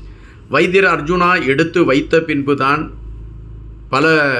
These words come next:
அந்த மருத்துவத்துறை சார்ந்த பல விடயங்கள் பேசுபடு பொருளாக மாறின. முதலில் வைத்தியர் அர்ஜுனாவை விமர்சித்தவர்கள் பலர் உண்டு. ஒரு குறிப்பிட்ட மருத்துவருக்கு ஆதரவாக கருத்துக்களை பதிவிட்டவர்கள் பலர் உண்டு.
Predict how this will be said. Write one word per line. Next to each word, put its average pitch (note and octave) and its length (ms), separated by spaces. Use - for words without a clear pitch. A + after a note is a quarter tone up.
அந்த B2 220
மருத்துவத்துறை D#3+ 720
சார்ந்த C3 460
பல C3+ 240
விடயங்கள் B2+ 560
பேசுபடு C3 520
பொருளாக G#2 720
மாறின. F2+ 400
முதலில் G#3 380
வைத்தியர் E3 380
அர்ஜுனாவை E3 540
விமர்சித்தவர்கள் C#3 840
பலர் A#2+ 300
உண்டு. G#2+ 240
ஒரு C3+ 240
குறிப்பிட்ட D#3 560
மருத்துவருக்கு C3+ 760
ஆதரவாக B2 640
கருத்துக்களை A#2+ 600
பதிவிட்டவர்கள் A2 800
பலர் A2 240
உண்டு. G2+ 260